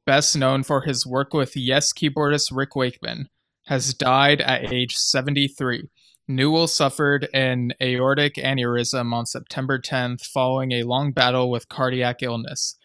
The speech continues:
Newell performed on several of Wakeman's solo albums as a member of the English rock ensemble, including nineteen seventy-four's Journey to the Center of the Earth, nineteen seventy-five's The Myths and Legends of King Arthur and the Knights of the Round Table,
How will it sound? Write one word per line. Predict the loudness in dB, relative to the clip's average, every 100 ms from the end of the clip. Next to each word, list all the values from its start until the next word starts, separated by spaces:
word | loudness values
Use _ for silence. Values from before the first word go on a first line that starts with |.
| _ _ _ _ _ 0
Newell | 4 6 4 4
performed | 2 0 0 0 2
on | -2 -2
several | -2 0 2 2
of | 2
Wakeman's | 0 -2 -2 -4 2 2
solo | 4 2 2 2
albums | 0 -2 -4 -4 -2
as | -2
a |
member | -2 -2 0 0
of | 0 -2
the | -2 -4
English | -2 0 2 2 2
rock | 4 4 2
ensemble, | -2 0 0 0 -2 -4 -12 -16 _ _
including | -6 -2 0 2 2
nineteen | 2 2 0 0
seventy-four's | 0 0 -2 0 0 0 -2
Journey | -2 0 0 -2
to | -2
the | -4
Center | -2 -4 -4
of | -8 -6
the | -4
Earth, | -2 -2 -4 -18 _ _ _ -6 -2
nineteen | 0 0 -2
seventy-five's | 0 -2 0 -2 -2 2 4 4 0 -4
The | -2 -2
Myths | 0 -2 -2 -2 -2
and | -2
Legends | -2 -2 -2 -2 -4 -4
of | -6 -6
King | -8 -4 0
Arthur | 0 0 0 0
and | 0 -2
the | -2
Knights | -2 -2 -4 -6
of | -4
the | -2
Round | -2 -2
Table, | -4 -4 -2 -4 -4